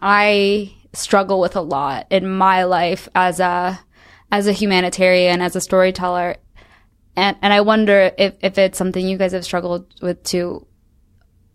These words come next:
I see your incredible films. I, I see what you're doing,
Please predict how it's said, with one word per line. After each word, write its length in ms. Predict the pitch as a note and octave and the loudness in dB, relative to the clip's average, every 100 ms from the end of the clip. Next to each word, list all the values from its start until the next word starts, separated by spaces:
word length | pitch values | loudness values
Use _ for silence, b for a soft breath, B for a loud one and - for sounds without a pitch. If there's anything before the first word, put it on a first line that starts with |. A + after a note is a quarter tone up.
| _ | _
I 140 | A3 G#3+ | -2 0
see 520 | C4 B3+ B3+ B3 G3 | 2 4 4 2 2
your 220 | G3+ G#3 | 2 2
incredible 340 | G3 G3+ F#3+ F#3 | 2 0 -2 -4
films. 260 | - F#3+ | -8 -4
I, 100 | F#3 | -2
I 100 | - | -2
see 140 | F#3 G#3+ | -2 -2
what 140 | G3+ | 0
you're 80 | G3 | -2
doing, 340 | F3+ F3+ F3 | -2 -2 -4